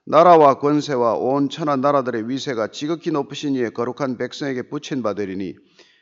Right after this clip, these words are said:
그의 나라는 영원한 나라이라. 모든 권세 있는 자들이 다 그를 섬기며 복종하리라.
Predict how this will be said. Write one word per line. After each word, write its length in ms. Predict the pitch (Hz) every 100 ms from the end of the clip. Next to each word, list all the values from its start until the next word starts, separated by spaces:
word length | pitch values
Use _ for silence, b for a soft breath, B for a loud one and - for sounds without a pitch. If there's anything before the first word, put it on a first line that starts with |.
| b
그의 240 | - 170 156
나라는 480 | 147 151 139 117 95
영원한 440 | 113 127 147 143
나라이라. 540 | 139 135 98 76 - _ _ _ _
모든 540 | - 135 180 196 185 -
권세 380 | 175 220 208 175
있는 260 | 139 123
자들이 520 | 113 104 104 98 80 -
다 220 | 117 127
그를 240 | 151 147
섬기며 840 | 123 - 165 170 139 113 113 104 -
복종하리라. 680 | 117 113 147 110 85 65